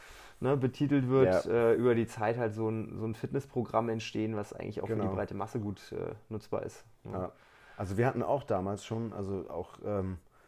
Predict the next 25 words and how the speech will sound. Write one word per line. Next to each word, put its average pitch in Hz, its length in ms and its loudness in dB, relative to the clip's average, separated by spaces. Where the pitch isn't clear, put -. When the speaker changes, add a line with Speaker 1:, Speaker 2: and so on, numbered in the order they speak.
Speaker 2:
zweitausenddreizehn, 113 720 2
als 107 120 0
wir 107 60 -2
die 104 60 0
Box 107 340 0
aufgemacht 104 500 -2
haben, 101 340 0
da 95 200 2
noch 135 180 2
nicht 120 260 -4
ganz 123 380 -2
so, 165 240 -2
aber 110 260 2
so 101 500 0
ab 104 280 -4
vierzehn, 135 1000 0
fünfzehn 123 920 -4
war 95 100 4
das 101 160 -4
eigentlich 101 220 -4
auch 101 120 -4
schon 107 160 -8
so, 95 100 -4
dass 90 180 -4
ich 98 160 -12